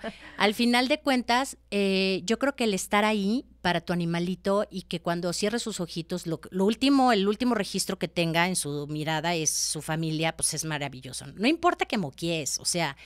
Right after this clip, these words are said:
hay gente que dice, "Es que no llore, no". No, no, no, llórale, llórale en el momento, despídete, ámalo, dale las gracias, bendícelo,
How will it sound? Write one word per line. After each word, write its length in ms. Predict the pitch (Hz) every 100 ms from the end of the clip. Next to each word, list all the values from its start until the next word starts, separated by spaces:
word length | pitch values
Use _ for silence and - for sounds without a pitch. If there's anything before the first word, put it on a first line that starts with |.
| - - -
hay 140 | 214 233
gente 200 | 277 294
que 120 | 214
dice, 100 | 208
"Es 140 | 190
que 100 | -
no 180 | 202 208
llore, 440 | 190 170 180 185 165
no". 160 | 175 175 - - -
No, 180 | 214 247
no, 120 | 233
no, 160 | 190
llórale, 720 | 165 160 233 233 240 175 123 -
llórale 480 | 170 196 233 269 277
en 80 | 247
el 100 | 165
momento, 480 | 151 160 170 160 196
despídete, 680 | 165 - 175 180 170 196 - -
ámalo, 680 | 180 190 196 196 208 214 -
dale 460 | 156 160 196 196
las 180 | 202 180
gracias, 540 | 175 170 - 175 170 175
bendícelo, 760 | 185 190 190 202 202 202